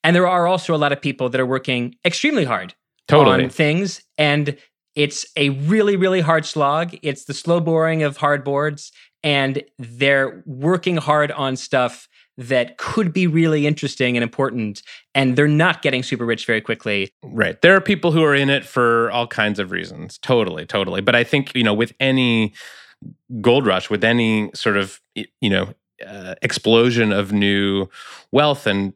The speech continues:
Speaker 2: possibility and, and opportunity, like, you're gonna have people who are there to, to speculate. You're gonna have people who, who are there to build settlements. You're gonna have people who are there, um, you know, for the social experience of being there. Um, I,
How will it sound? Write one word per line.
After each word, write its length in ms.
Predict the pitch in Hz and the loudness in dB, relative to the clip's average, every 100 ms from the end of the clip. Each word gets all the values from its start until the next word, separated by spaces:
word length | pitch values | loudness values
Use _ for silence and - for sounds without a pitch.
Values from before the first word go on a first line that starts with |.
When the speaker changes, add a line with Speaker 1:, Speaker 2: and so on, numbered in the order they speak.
| _ | _
Speaker 2:
possibility 880 | - 107 127 151 156 139 117 113 104 | -2 0 2 2 2 2 0 0 0
and, 300 | 95 92 92 | 0 -4 -8
and 140 | - 98 | -6 -4
opportunity, 680 | 92 98 - 147 123 117 104 | -2 -4 0 2 2 2 0
like, 220 | 98 95 | -2 -2
you're 100 | 107 | -2
gonna 220 | 104 101 | 0 0
have 180 | 104 95 | -2 -2
people 300 | 101 - 101 | -6 -2 -2
who 120 | 98 | 0
are 100 | 98 | 0
there 260 | 92 101 95 | 0 -2 -2
to, 180 | 104 87 _ - - - - _ | -6 -8 _ -20 -20 -20 -20 _
to 160 | 98 95 | -2 -2
speculate. 600 | - 143 143 120 113 110 | 0 0 2 2 2 0
You're 120 | 104 | -2
gonna 160 | 101 98 | 0 0
have 160 | 101 | 0
people 240 | 107 - - | -4 -4 -8
who, 320 | 113 101 101 | -4 -2 -2
who 140 | 95 110 | -2 0
are 120 | 101 | 0
there 140 | 98 | 0
to 120 | 98 98 | -2 -6
build 340 | 90 110 101 | 0 0 0
settlements. 680 | - 127 117 110 101 90 - | 0 0 2 2 0 -2 -6
You're 80 | 101 | -4
gonna 160 | 101 | -2
have 180 | 98 95 | -2 -2
people 260 | 107 - 98 | -4 -2 -2
who 140 | 101 | 0
are 120 | 101 | 0
there, 380 | 95 98 101 104 - - - - | 0 0 0 -2 -6 -18 -18 -4
um, 420 | 101 101 101 98 _ | -2 0 -2 -4 _
you 60 | 101 | -2
know, 160 | 98 104 | 0 -2
for 720 | - 101 98 104 107 110 - _ - | -2 -2 2 2 2 0 -6 _ -8
the 200 | 107 104 _ | -6 -6 _
social 380 | - 117 - 110 | -4 -2 0 -2
experience 560 | - - 110 104 104 | -2 2 2 2 0
of 140 | 110 98 | -2 0
being 300 | 180 151 127 | 2 2 2
there. 420 | 113 107 107 98 - - - | 2 2 2 0 -6 -20 -6
Um, 400 | 104 101 95 101 - | -2 0 0 -2 -2
I, 140 | 120 | -4